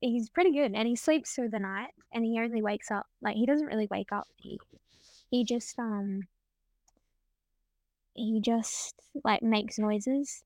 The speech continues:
letting me know that he's hungry. And then I feed him, and he's still asleep,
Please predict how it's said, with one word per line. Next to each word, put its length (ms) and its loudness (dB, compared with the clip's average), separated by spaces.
letting 260 2
me 80 0
know 160 -2
that 100 -4
he's 140 -4
hungry. 480 -4
And 120 -2
then 100 2
I 100 -2
feed 260 0
him, 200 0
and 100 -2
he's 160 0
still 300 -4
asleep, 400 0